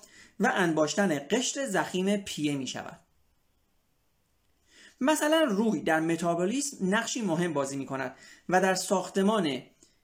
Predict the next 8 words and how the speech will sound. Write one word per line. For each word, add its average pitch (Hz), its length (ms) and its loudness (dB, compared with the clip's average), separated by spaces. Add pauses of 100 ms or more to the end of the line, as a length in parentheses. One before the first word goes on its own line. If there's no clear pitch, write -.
(300)
اریتروسپت‌های، 170 1300 0 (1400)
و 165 120 4
در 170 140 2
ساختمان 170 800 0 (220)
اریتروسیت‌های 160 1040 0
حیوانات 185 500 2
شرکت 160 480 -4
می‌کند. - 400 -14